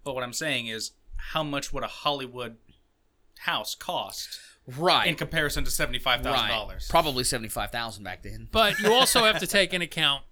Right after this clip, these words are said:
Speaker 3: he won the U H F station anyway.
Speaker 1: Mm-hmm.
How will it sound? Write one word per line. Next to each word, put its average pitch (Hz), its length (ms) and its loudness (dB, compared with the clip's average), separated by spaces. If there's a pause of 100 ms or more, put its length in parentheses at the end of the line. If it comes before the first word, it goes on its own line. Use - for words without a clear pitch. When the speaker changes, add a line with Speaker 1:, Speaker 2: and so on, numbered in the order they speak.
Speaker 3:
he 208 260 -2
won 190 320 2
the 185 80 2
U 170 220 2
H 156 200 -2
F 151 160 0
station 143 480 0
anyway. 120 600 -2 (100)
Speaker 1:
Mm-hmm. 123 300 -16